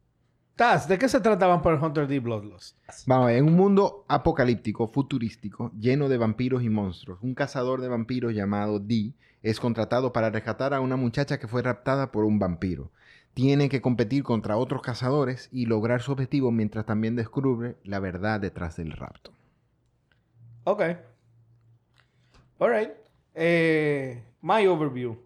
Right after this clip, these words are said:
Speaker 1: A young woman is kidnapped
Speaker 2: <laughs>
Speaker 1: by a powerful vampire and her family hires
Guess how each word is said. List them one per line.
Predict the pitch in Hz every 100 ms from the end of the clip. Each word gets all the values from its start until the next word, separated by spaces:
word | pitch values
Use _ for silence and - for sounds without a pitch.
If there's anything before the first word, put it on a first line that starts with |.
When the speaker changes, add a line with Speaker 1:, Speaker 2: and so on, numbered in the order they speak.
| -
Speaker 1:
A | 143
young | 147 208 220
woman | 233 208 170
is | 165 -
kidnapped | - 233 214 147 135 147 - - _ _ - -
Speaker 2:
<laughs> | 147 - 120 - _ _ 131
Speaker 1:
by | 143 165
a | 156 156
powerful | 202 226 220 185 151
vampire | 175 170 - 101 95 95 113 _ -
and | 127
her | 131
family | - 180 190 165
hires | 147 160 156 151 170 -